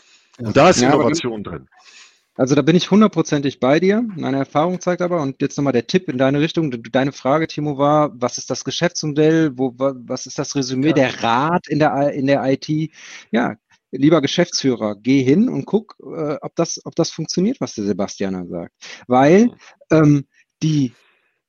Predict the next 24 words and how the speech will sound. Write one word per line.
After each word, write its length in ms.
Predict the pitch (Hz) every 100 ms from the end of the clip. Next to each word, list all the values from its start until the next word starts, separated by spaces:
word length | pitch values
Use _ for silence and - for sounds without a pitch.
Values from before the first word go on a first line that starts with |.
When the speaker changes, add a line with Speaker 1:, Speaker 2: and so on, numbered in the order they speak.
| _
Speaker 3:
das 260 | - 117 -
Selbstverständnis 1040 | 185 262 - - 170 143 127 107 95 - - _ - -
meinerseits 760 | 123 220 262 123 117 113 101
ist, 320 | 98 123 - 113
der 80 |
Vertrieb 580 | - 131 - 247 247 - _
muss 320 | 139 175 -
das 200 | - 143
I-O-T-Thema 840 | 131 139 131 - 156 - 127 113 104
nach 120 | 104
vorne 320 | 120 101 98
treiben 400 | - 101 98 101
und 120 | 110
sagen, 220 | 127 113
Speaker 1:
Ja. 120 | 113 160
Speaker 3:
„Netzer, 260 | - 110
macht 160 | 117 -
ihr 140 | 208 214
eure 140 | 156
Leg-“, 180 | 135 104 _ _
das 140 | 98 -
passiert 300 | 110 151 156
aber 160 | 95
nicht. 260 | 78 -